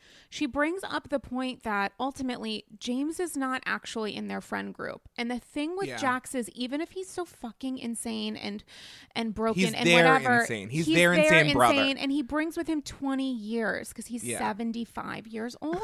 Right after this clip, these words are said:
Speaker 1: right now. So he met these people when he was fifty-five. Look at him, fresh as a daisy.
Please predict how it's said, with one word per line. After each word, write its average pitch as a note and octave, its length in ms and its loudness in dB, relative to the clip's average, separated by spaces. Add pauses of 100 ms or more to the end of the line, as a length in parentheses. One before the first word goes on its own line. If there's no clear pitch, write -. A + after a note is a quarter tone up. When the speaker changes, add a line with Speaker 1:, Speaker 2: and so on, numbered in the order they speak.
(100)
Speaker 1:
right D4+ 160 0
now. A#3+ 120 2 (380)
So E4 140 4
he E4+ 180 4
met E4+ 300 2
these F#4 140 -2
people F4+ 160 -2
when E4 100 0
he D#4+ 60 0
was D#4 140 -6
fifty-five. D4+ 880 0
Look B3+ 400 0
at C#4+ 120 0
him, A3 480 -2
fresh A3 280 -4
as A3+ 120 -8
a - 20 -6
daisy. G3 460 -2